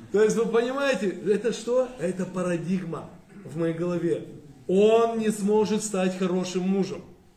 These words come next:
Вы понимаете? И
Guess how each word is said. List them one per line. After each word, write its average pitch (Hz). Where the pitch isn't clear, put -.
Вы 151
понимаете? 175
И 208